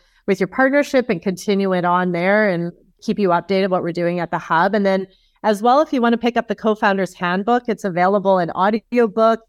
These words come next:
ebook, paperback, Amazon, Apple, all the major retailers. And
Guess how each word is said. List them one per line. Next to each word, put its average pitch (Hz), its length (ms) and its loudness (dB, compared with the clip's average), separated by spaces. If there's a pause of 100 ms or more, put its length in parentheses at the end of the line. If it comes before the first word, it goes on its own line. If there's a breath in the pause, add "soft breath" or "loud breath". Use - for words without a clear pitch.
ebook, 214 560 0
paperback, 202 580 0 (400)
Amazon, 214 600 2
Apple, 208 380 0
all 208 320 0
the 202 80 -4
major 196 260 -2
retailers. 185 760 -2
And 180 360 -2